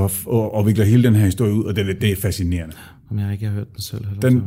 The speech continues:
Speaker 1: den skal du, den skal man, den kan jeg absolut anbefale.
Speaker 2: Mhm.
Speaker 1: Øhm, ved-, den, den må være nem at finde. Lauren og, Lauren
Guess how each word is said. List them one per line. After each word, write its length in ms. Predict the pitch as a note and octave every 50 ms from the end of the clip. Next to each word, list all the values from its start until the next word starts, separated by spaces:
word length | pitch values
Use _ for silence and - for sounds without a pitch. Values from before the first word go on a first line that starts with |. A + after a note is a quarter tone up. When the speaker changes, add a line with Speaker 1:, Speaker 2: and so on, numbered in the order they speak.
| G2 A2 A#2+
Speaker 1:
den 120 | A#2+ A#2
skal 160 | - - A2+
du, 120 | G#2 G#2 G#2
den 160 | A2+ A#2+ A#2+
skal 120 | - C3
man, 140 | B2 A#2+ A2+
den 220 | C3+ C3 C3 C3+
kan 160 | C3 - B2+ B2+
jeg 80 | B2+ -
absolut 340 | C#3 C#3+ - - C3+ B2+
anbefale. 440 | A2 A#2+ B2+ B2+ A#2+ C3 B2 A#2 A2 A2+
Speaker 2:
Mhm. 180 | - G#2+ G#2+ A2+ A#2 - - -
Speaker 1:
Øhm, 800 | - A2 A2+ A#2 A2+ A2 A2 G#2+ G#2+ G#2 G#2 G2+ G2+ G2+ G2 G#2+ B2 E3+ - - A2+ A2
ved-, 180 | A#2 A2+ - -
den, 260 | A#2 A2+ A2 G#2 F#2+ -
den 100 | A2 A2+
må 80 | A#2 A2
være 120 | G#2+ G#2
nem 140 | G#2 A2 A2
at 80 | G#2 F2
finde. 200 | G#2 G2 G2+ G#2
Lauren 300 | G#2+ A#2+ B2 C3 C3+ B2+
og, 220 | A#2 A2 G#2+ -
Lauren 440 | A#2+ C3 C#3 C#3+ D#3 E3 E3 D#3